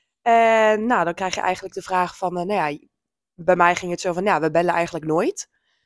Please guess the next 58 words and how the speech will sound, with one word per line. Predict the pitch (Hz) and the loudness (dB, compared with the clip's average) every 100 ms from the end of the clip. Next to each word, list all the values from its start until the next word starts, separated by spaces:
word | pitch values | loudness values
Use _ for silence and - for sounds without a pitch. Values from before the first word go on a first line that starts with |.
| _ _ _ | _ _ _
Nou, | 214 147 | 0 0
dan | 147 160 | 0 0
weet | 165 | 0
je | - | 0
eigenlijk | 175 196 180 | 0 0 -2
al | 170 | -2
wel | 170 165 | 0 2
waarvoor | 165 156 170 | 0 0 0
die | 160 147 | 0 0
belt. | 147 190 | 0 0
Maar | 185 | -2
ja, | 147 | -2
je | 143 | -2
wilt | 156 | -6
jezelf | - 165 143 | -6 -6 -6
natuurlijk | - 156 165 | -6 -6 -4
niet | 160 | -6
in | 156 | -10
de | |
vingers | 147 175 170 | -4 -2 -2
snijden. | - 156 151 | -2 0 0
Dus | 151 156 - | 0 -4 -4
je | 185 175 | -4 -4
gaat | - 170 165 - 180 | -2 -4 -4 -8 -8
er | 170 | -4
maar | 165 170 | -2 -2
niet | 175 - | -4 -8
gelijk | 156 147 - | -4 -4 -4
vanuit. | 196 185 214 - - _ _ _ _ - _ | -6 -4 -6 -8 -18 _ _ _ _ -20 _
En | - 240 | 0 2
dan | |
komt | 233 220 214 | 2 0 0
hij | |
uiteindelijk | 214 185 185 170 170 | -2 0 -2 -2 -6
met | |
de | 165 - | -8 -6
vraag | 156 | -6
van, | 185 | -2
nou, | 175 131 | -4 -2
eh, | 151 156 | -2 -4
er | 160 165 | -4 -4
is | 160 | -4
een | 165 | -4
nieuwe | 156 | -2
prins, | - 226 226 226 - | 2 2 2 -2 -8
die | 170 | -8
heeft | 151 | -2
ja | 175 185 | 0 0
gezegd | 175 170 160 - | -4 -10 -10 -10
en | 165 | -10
hij | 170 | -10
zou | 165 165 | -8 -6
jou | 143 139 | -6 -6
graag | 156 151 | -12 -18
als | - | -10
page | - 220 240 | -4 -2 -4
willen | 165 143 | -10 -10
hebben. | 139 143 143 | -12 -14 -18